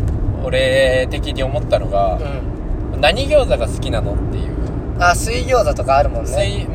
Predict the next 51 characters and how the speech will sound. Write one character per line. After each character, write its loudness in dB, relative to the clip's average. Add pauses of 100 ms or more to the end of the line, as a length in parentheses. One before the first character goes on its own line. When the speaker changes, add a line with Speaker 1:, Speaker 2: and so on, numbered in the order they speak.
(100)
Speaker 1:
蒸 0
し、 -2
Speaker 2:
う -2
ん。 0 (500)
Speaker 1:
焼 4
き、 -4
Speaker 2:
う -4
ん。 -2 (380)
Speaker 1:
焼 2
き -2
が 2
普 -6
通 -4
じ -6
ゃ -6
ん。 -6
Speaker 2:
う -4
ん。 -4 (460)
Speaker 1:
普 -6
通 -6
っ -6
て -4
い -6
う -2
か -6
さ、 -8
Speaker 2:
そ -8
う -
だ -6
ね。 -4 (140)
Speaker 1:
ま 0
あ、 2
俺 6
ら 6
が 4
考 -4 (240)
え -2
る -6 (180)
餃 2
子。 -2 (240)
Speaker 2:
う -8
ん。 -2
ま 6
あ -2
ね、 0
鉄 -4
板 4 (280)
餃 -2
子 -4
だ -6
ね。 -2